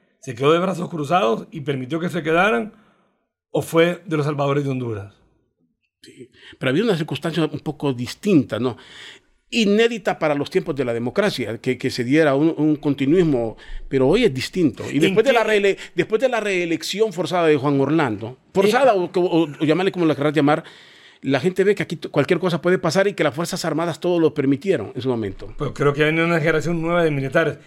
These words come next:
Speaker 1: ¿En qué
Speaker 2: Ah, ¿y
Speaker 1: han,
Speaker 2: a dónde están esos?
Speaker 1: en qué, ah, por ahí están.
Speaker 2: Ujú.
Speaker 1: ¿En qué han cambiado ellos del dos mil nueve a hoy? En nada. Se han radicalizado más. Antes medio escondían los rojos y negros.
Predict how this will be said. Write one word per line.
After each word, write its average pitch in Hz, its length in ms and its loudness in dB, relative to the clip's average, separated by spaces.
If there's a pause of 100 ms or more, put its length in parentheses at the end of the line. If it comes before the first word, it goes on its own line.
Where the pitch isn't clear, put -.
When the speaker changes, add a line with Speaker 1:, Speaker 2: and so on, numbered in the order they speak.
(120)
Speaker 1:
¿En 175 280 -2
qué - 240 2
Speaker 2:
Ah, 139 80 2
¿y - 40 0
Speaker 1:
han, 135 60 2
Speaker 2:
a 131 40 2
dónde 147 160 -2
están 147 240 -6
esos? 123 140 -10
Speaker 1:
en 143 160 -6
qué, - 300 -12
ah, 104 340 -8
por 107 120 -8
ahí 104 100 -8
están. 160 360 -4
Speaker 2:
Ujú. 95 280 -12 (580)
Speaker 1:
¿En 147 240 -2
qué 208 120 2
han 233 100 2
cambiado 196 540 0
ellos 208 460 -2
del 143 180 -8
dos 139 100 -6
mil 165 180 -4
nueve 160 360 0
a 127 80 2
hoy? 110 260 -4 (460)
En 113 160 -16
nada. 135 400 -12 (840)
Se - 160 -6
han 147 80 2
radicalizado 156 760 0
más. 185 320 0
Antes 170 440 -2 (360)
medio 180 440 0
escondían 165 560 -2
los 165 100 2
rojos 190 200 2
y 165 40 0
negros. 214 400 0